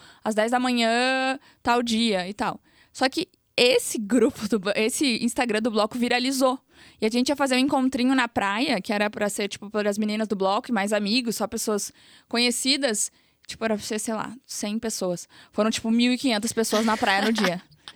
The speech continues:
Speaker 1: E todo mundo tava comentando que era o bloco, que era o bloco, que era o
Speaker 2: Meu
Speaker 1: bloco.
Speaker 2: Deus.
Speaker 1: E aí, nesse ano, a gente tinha o bloquinho no, no dia seguinte.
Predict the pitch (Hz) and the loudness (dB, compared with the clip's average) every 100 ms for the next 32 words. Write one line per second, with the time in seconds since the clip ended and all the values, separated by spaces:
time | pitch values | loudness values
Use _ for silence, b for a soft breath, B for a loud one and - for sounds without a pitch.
0 | B B 247 - 269 277 277 269 285 262 | B B -2 2 2 4 2 4 2 2
1 | 262 262 269 262 247 247 247 220 240 233 | 2 2 2 2 0 0 -2 -2 -2 -4
2 | 214 240 - 226 226 220 202 233 233 220 | -4 -4 -2 0 0 0 0 0 0 2
3 | 214 185 349 349 330 302 B B - 233 | 2 0 -2 -8 -12 -14 B B -2 0
4 | 240 233 285 294 359 381 294 240 311 381 | 0 0 0 0 -2 0 2 4 2 2
5 | 254 - 254 254 247 - 262 269 269 277 | 0 0 0 2 2 0 0 0 0 -2
6 | - 262 277 285 277 262 277 262 - 269 | -2 0 4 4 2 2 2 2 2 2
7 | 285 285 - - | 2 0 -2 -6